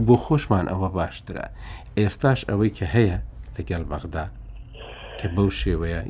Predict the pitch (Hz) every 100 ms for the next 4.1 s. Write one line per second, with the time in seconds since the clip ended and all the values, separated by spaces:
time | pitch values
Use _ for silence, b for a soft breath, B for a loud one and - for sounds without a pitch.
0 | 92 87 85 82 - B B B B 117
1 | 98 90 85 87 - - 139 - - -
2 | - - - 101 90 92 90 - - 90
3 | 87 80 87 85 80 - 85 82 - 71